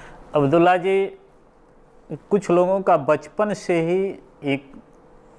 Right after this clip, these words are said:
ध्येय हो जाता है कि मैं आगे जाकर ये काम करूँगा। बचपन से ही आपने क्या सोच लिया था कि शिक्षक पेशा में ही जाना है?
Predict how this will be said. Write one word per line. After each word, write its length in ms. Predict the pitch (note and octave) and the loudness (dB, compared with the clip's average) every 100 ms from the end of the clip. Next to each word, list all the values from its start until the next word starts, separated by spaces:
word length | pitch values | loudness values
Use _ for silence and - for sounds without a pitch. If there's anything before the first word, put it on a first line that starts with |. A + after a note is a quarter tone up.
| - - | -20 -12
ध्येय 340 | A#2 C3+ F3 E3+ | -4 0 2 2
हो 180 | C#3+ | 2
जाता 400 | C#3 C3 A#2+ C3+ | 2 0 -2 -6
है 240 | B2 B2 D3 | -6 -6 -10
कि 140 | - | -6
मैं 180 | D3+ D3 | -6 -4
आगे 420 | C3 C3+ C3 C#3+ | -2 -2 2 0
जाकर 460 | B2+ A#2+ A#2 - D3 | 2 0 0 -2 -2
ये 200 | C3 C3 B2 - - | 0 -2 -2 -12 -8
काम 220 | B2+ A2+ | -6 -4
करूँगा। 580 | - A2 A2 F#2+ E2 - - - - - - - - A#2+ | -2 -2 -2 -6 -10 -14 -18 -20 -20 -20 -20 -20 -12 -2
बचपन 460 | C3 C3 - F3+ | -2 -2 -6 -6
से 220 | F3+ - D#3 | -6 -2 0
ही 340 | D#3+ E3 E3 - - | 0 -2 -4 -8 -10
आपने 340 | B2+ - D3 C#3+ | -6 -4 -4 -2
क्या 160 | C#3+ | -2
सोच 300 | C3+ D3 C3+ | -2 -4 -4
लिया 160 | C#3+ C3+ | 0 -2
था 180 | C3+ C#3 | 0 -4
कि 220 | C3 C#3 | -2 -2
शिक्षक 520 | - - - - D#3+ - | -2 -6 -8 -6 -6 -4
पेशा 320 | C#3 - B2 | -4 -2 -2
में 160 | B2+ A#2 | -2 -4
ही 80 | A#2+ | -2
जाना 280 | A2+ A2+ G#2 | -2 -2 -4
है? 240 | G#2 F#2 | -8 -14